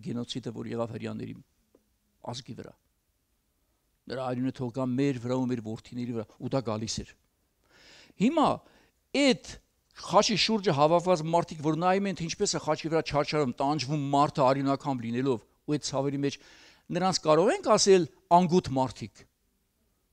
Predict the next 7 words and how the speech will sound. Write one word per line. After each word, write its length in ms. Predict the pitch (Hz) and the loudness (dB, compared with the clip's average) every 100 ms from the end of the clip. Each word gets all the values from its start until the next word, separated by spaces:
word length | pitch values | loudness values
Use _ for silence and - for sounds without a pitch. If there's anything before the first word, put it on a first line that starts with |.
| - | -6
որ 140 | 151 165 | -4 0
կարողանում 600 | 175 190 208 220 285 247 | 6 8 8 6 6 4
էին 180 | 214 190 | 4 4
նայել 320 | 190 226 185 | 8 8 8
այդ 180 | 180 - | 4 2
տեսարանը 520 | 160 165 151 143 113 | -2 0 0 0 -4
թեկուզ։ 400 | 113 - - | -8 -12 -16